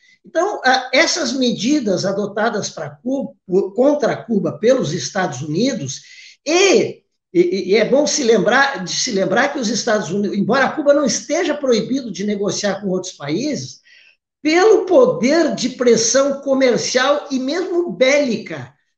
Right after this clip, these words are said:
que os Estados Unidos possuem, ele pressiona os demais países a não negociarem com Cuba ou a dificultarem ao extremo essas negociações. O que que acontece, então?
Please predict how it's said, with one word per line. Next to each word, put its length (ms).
que 80
os 100
Estados 440
Unidos 360
possuem, 760
ele 140
pressiona 920
os 140
demais 380
países 840
a 160
não 220
negociarem 640
com 200
Cuba 540
ou 300
a 140
dificultarem 1500
ao 440
extremo 1080
essas 420
negociações. 800
O 20
que 120
que 80
acontece, 640
então? 500